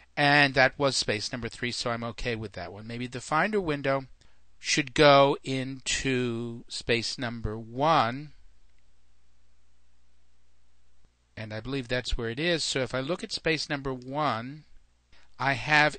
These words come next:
in there system preferences, space number two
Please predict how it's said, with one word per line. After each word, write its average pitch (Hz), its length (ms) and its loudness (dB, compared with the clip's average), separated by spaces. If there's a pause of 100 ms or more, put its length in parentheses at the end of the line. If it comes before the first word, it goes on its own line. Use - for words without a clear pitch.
in 202 280 -2
there 156 500 6
system 135 420 -4
preferences, 135 800 -4
space - 580 -4
number 127 280 -6 (100)
two 175 520 -2